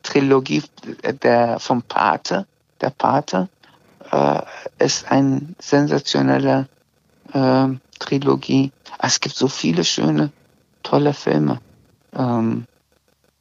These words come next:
ähm, ich finde zum Beispiel auch,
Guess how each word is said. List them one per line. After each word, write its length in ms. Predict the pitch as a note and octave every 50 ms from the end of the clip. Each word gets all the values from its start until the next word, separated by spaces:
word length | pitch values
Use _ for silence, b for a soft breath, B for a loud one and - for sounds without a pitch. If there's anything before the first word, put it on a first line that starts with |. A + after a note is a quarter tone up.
| _ _ _ _ _ _ _ _ _ _ _ _ _ _ _ _ _ _ _ _ _ _ _ _ - _ _ _ -
ähm, 400 | - A2+ A2+ A#2 A#2 A#2 A2 A2+ -
ich 160 | C3+ - -
finde 300 | - D3+ D3+ D3 C#3+ C3+
zum 200 | - - A#2+ A#2
Beispiel 440 | A#2+ B2 C3 - - - B2+ B2 -
auch, 260 | - - - - -